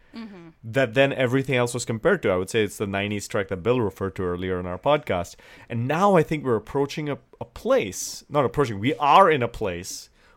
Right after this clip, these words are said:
Speaker 2: where everyone gets their style of Star Trek, and you don't have to like all of it, right? Like, it's, it's
Speaker 1: Right.
Speaker 2: okay not to like teenagers taking over a derelict starship on a Nickelodeon show. Like, I'm probably not gonna like that. Full, full disclosure.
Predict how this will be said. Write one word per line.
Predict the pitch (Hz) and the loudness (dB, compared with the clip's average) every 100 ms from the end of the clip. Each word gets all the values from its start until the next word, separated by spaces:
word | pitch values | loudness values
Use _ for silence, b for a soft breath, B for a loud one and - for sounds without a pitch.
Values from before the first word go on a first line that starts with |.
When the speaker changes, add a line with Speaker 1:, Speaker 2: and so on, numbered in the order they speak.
| _ | _
Speaker 2:
where | 170 | 2
everyone | 170 165 233 226 | 4 6 6 6
gets | 190 175 175 | 4 0 -2
their | 131 98 135 143 | -8 -2 0 0
style | - 135 113 | 0 0 0
of | 107 | -2
Star | - 208 | -2 -2
Trek, | 214 120 123 | 0 -2 -2
and | 165 | -2
you | 202 | -2
don't | 135 139 156 170 101 107 | -2 2 2 2 -8 -14
have | - - 170 - | -12 -10 -10 -8
to | - | -4
like | 147 117 123 190 | -2 2 2 2
all | 139 95 | 0 -2
of | 92 | -4
it, | 101 - | -8 -2
right? | 131 156 | 0 2
Like, | 147 - | -2 -2
it's, | 160 156 | -6 -6
it's | - - | -8 -12
Speaker 1:
Right. | - 156 | -6 0
Speaker 2:
okay | 175 208 202 220 | 2 2 0 2
not | 180 165 | 2 2
to | 175 | 0
like | 143 135 143 - B B B B B _ - | 2 4 2 -2 B B B B B _ 0
teenagers | 190 185 190 160 170 | 6 8 8 6 2
taking | - 156 165 | 2 0 2
over | 160 151 | 4 6
a | 139 | 6
derelict | 123 127 131 135 | 6 4 4 2
starship | - 135 120 - 135 123 - _ _ | 0 2 2 2 -2 -2 -10 _ _
on | 139 123 | -2 0
a | 120 | 0
Nickelodeon | 123 123 123 113 | 2 2 2 0
show. | - - | -4 -6
Like, | 123 123 - | -8 -8 2
I'm | 151 170 | 2 2
probably | - - 117 123 123 | -2 -2 2 2 2
not | 120 110 | 0 0
gonna | 113 98 | -2 -2
like | 90 | -4
that. | - 87 _ _ _ _ _ | -8 -14 _ _ _ _ _
Full, | - 151 139 135 - _ | 4 4 6 2 -4 _
full | - 147 | 2 2
disclosure. | 131 - 117 98 - 143 | 2 0 -2 0 2 2